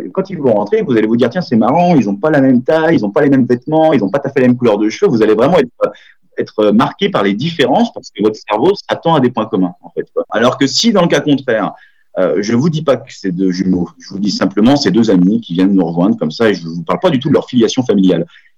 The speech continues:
Et ben, en fait, quand ils vont rentrer, comme vous vous attendez à deux personnes complètement différentes, et ben, c'est les points communs qui vont vous sauter au visage. Vous allez vous dire, euh, voilà, c'est incroyable comme ils se ressemblent, ils ont presque le même visage, alors que c'est les mêmes personnes, les mêmes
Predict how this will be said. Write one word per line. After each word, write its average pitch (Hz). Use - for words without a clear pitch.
Et -
ben, 87
en 85
fait, 165
quand -
ils 170
vont 175
rentrer, 135
comme 107
vous 107
vous 110
attendez 110
à 92
deux 123
personnes 120
complètement 147
différentes, 101
et -
ben, 95
c'est -
les 110
points 147
communs 101
qui 104
vont 87
vous 90
sauter 92
au 90
visage. 87
Vous 85
allez 87
vous 87
dire, 104
euh, 78
voilà, 85
c'est 95
incroyable 67
comme 120
ils 123
se -
ressemblent, 123
ils 104
ont 101
presque 123
le 110
même 110
visage, 123
alors 95
que 127
c'est 127
les 120
mêmes 170
personnes, 160
les 98
mêmes 139